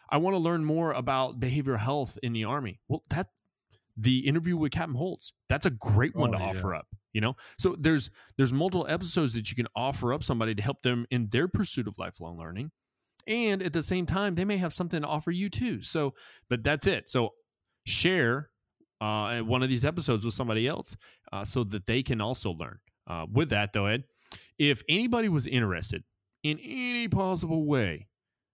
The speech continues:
Speaker 1: to learn more about us, to engage with us, to even just to reach out to us for anything, Ed, is there something or some place that they can go to do this?
Speaker 2: Well, thanks for asking, Brian. They can go to the Instinctive Influencers website.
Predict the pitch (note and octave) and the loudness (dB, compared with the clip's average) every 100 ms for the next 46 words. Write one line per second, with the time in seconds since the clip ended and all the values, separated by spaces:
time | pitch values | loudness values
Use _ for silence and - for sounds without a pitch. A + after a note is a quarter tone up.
0 | _ _ - D3+ C3+ A#2+ - - A#2 D3 | _ _ -2 2 4 2 -2 -6 -2 0
1 | C3+ B2 G2 G2+ A2 A2 A2 G#2+ - A2+ | 0 0 2 0 0 0 0 -2 -2 0
2 | F#2+ F2 A#2 B2+ A#2 A2 G#2 G#2 - - | 0 -2 -2 0 0 0 0 0 -2 0
3 | G#2+ G#2+ A2 F#3 G#3+ A#3+ A#3 - D3 D3+ | 0 0 -6 -4 -2 0 0 2 4 4
4 | C3+ C3 C#3 A#2 - F#2+ A#2+ A#2+ G#2 F2+ | 4 2 4 2 0 -2 0 0 -4 -4
5 | F2 - A2 B2+ - - G3+ A3+ A3 G#3 | -6 -2 2 2 4 2 0 -2 -4 -6
6 | - - _ _ - G#2+ - F3 - G2 | -14 -20 _ _ -4 0 0 0 0 2
7 | C3 D3+ - A2+ A2+ G#2+ F#2+ E2+ G2+ C#3+ | 2 4 4 4 2 0 -2 -2 0 0
8 | F3 - F#2+ G2 C#3 C#4 C#4 - - _ | -2 -4 -2 0 2 2 0 -2 -8 _
9 | _ - - - - - A#2 A2 C#3 C3+ | _ -20 -20 -20 -10 2 2 6 6 6
10 | C#3 C#3+ D#3+ F#3 F#3 D3+ C#3+ A2+ G#2+ G3 | 6 6 6 4 4 6 8 8 8 6
11 | G#3+ G3+ G#3+ G3+ A3+ A3+ E3+ C#3 C3 - | 4 4 4 6 6 6 6 6 6 4
12 | B2+ B2 C#3 A#2 G#2 C3 C#3 C#3+ C#3 C#3+ | 2 4 4 4 4 4 4 6 6 6
13 | - D3 B2+ G#2 A2+ D#3 F3+ - C#3+ A#2+ | 6 4 6 6 6 6 4 4 4 4
14 | F#2+ - | 4 0